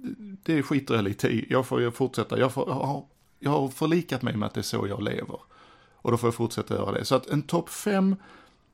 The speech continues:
på fantastiska, omvälvande spelningar, ja, absolut. Men nästa femton då, vilka skulle det vara?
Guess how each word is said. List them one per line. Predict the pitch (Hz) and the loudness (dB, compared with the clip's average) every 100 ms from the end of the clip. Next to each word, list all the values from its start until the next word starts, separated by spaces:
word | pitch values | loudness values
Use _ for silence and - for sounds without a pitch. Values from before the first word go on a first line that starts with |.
| _ _ - | _ _ 2
på | 160 151 - 180 | 4 4 0 -10
fantastiska, | - 156 147 - 156 - 117 - 117 117 117 131 98 | -4 -2 0 0 0 0 -4 0 2 4 4 2 2
omvälvande | 127 127 120 107 101 101 | 2 6 6 6 4 0
spelningar, | - 113 101 101 98 | -2 -2 0 -2 0
ja, | 104 120 135 | 2 2 2
absolut. | - 135 120 | 0 0 2
Men | 131 | 2
nästa | 160 151 - | 2 0 -4
femton | - 160 151 - 160 | -2 0 -2 0 2
då, | 117 | 4
vilka | 131 143 | 2 -2
skulle | - 147 151 | -2 0 2
det | 165 | 2
vara? | 131 | 2